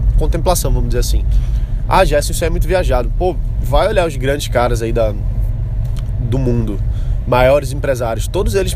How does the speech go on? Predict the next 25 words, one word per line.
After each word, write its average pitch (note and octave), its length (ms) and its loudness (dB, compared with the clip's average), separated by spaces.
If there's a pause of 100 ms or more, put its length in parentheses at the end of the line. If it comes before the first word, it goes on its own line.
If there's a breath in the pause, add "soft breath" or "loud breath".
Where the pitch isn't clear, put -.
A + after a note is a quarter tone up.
(120)
praticam B2+ 580 2
algum C3+ 220 0
tipo C#3+ 200 0
de C3+ 60 2
meditação, A2+ 640 0
algum A#2 220 0
tipo - 200 -2
de - 60 -2
contemplação. B2 720 0 (760 loud breath)
Vou C#3+ 120 2
dar D#3+ 120 6
um, F3+ 80 2
um, C3+ 560 -2 (240)
um C#3 80 4
exemplo, C#3+ 380 2
assim, B2+ 240 -2
bem C#3 340 2
icônico, C#3+ 520 -2
que - 120 0
é D3 60 6
o, D#3+ 320 0
o C3 60 -2
Steve F3 320 -2
Jobs. C3 520 0
Pô, A2+ 200 -4